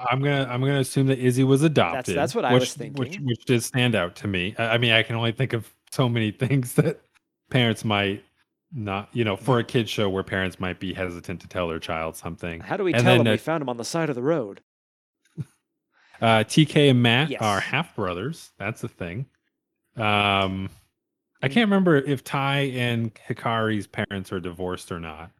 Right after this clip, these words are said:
Speaker 2: I don't
Speaker 1: Um,
Speaker 2: remember. I think they might be.
Speaker 1: Or there was something with Sora's parents as well.
Speaker 2: I don't know.
Speaker 1: Um,
Speaker 2: But I,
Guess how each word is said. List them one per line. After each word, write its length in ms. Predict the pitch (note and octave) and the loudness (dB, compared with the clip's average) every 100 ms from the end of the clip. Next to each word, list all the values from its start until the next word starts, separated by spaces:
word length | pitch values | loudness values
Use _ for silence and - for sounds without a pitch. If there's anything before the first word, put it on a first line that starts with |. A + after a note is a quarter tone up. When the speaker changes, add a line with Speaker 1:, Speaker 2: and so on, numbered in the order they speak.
| - | -12
Speaker 2:
I 200 | C#3+ C#3 _ | -12 -12 _
don't 300 | - E3+ F#3 - | -6 -4 -4 -6
Speaker 1:
Um, 240 | C#3+ - | -6 -6
Speaker 2:
remember. 420 | C3 B2 A#2+ A#2 | -6 -8 -8 -12
I 80 | A2+ | -12
think 260 | - A3 A3 | -8 -8 -4
they 120 | D3+ | -6
might 640 | G#2+ G#2+ B2 C#3 D3+ G3+ - D3+ _ _ | -6 -16 -14 -10 -8 -10 -14 -20 _ _
be. 420 | - F#3 A3 C4+ - _ _ _ _ _ _ - | -12 -10 -10 -14 -16 _ _ _ _ _ _ -8
Speaker 1:
Or 100 | A2+ | -4
there 80 | G#2+ | -4
was 100 | - | -4
something 260 | A#2+ A#2+ | -6 -4
with 120 | G#2+ - | -6 -8
Sora's 540 | - - G2+ G2+ G2 | -12 -6 -4 -4 -6
parents 440 | - F#2+ F#2+ F#2+ | -8 -8 -8 -10
as 120 | F2+ F#2 | -14 -12
well. 680 | G2 F#2+ F#2+ F#2+ F#2 F#2 - _ _ _ _ _ | -6 -4 -4 -4 -6 -10 -16 _ _ _ _ _
Speaker 2:
I 60 | D3 | -16
don't 100 | A#2+ | -8
know. 60 | F2+ | -6
Speaker 1:
Um, 600 | F2 E2+ E2 E2 E2+ E2+ | -4 -4 -6 -10 -14 -6
Speaker 2:
But 100 | D3 | -2
I, 160 | D3 | -2